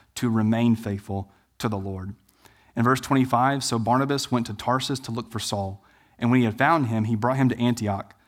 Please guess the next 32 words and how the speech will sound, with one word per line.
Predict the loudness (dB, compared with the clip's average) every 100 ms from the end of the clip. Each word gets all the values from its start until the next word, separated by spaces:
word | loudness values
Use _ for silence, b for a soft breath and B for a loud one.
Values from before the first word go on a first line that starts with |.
| _ _ _ -6
And | 0
for | 0
a |
whole | 0 0 2
year, | 2 2
they | 2
met | 2 0
with | -2
the | -6
church | -6 -4 -4 -4
and | -6 -6
taught | -4 -6
a | -4
great | -2 -2 2
many | 0
people. | 0 -4 -6 -10 -12 b b -4
And | -2
in | 0
Antioch, | -2 -2 -2 -2 -4 -8
the |
disciples | -6 -4 -4 -4
are | -8
first | -4 -4 -4
called | -8 -8 -10 b b b
Christians. | -8 -6 -6 -8 -6 -8 -10 _ _ b b b b
So | -2
Barnabas, | 2 2 2 0
he's | 0 -2
overseeing | 0 0 0 2 4
this | 2
tremendous | 0 0 4 2 0
growth, | -2 -2 -2 -6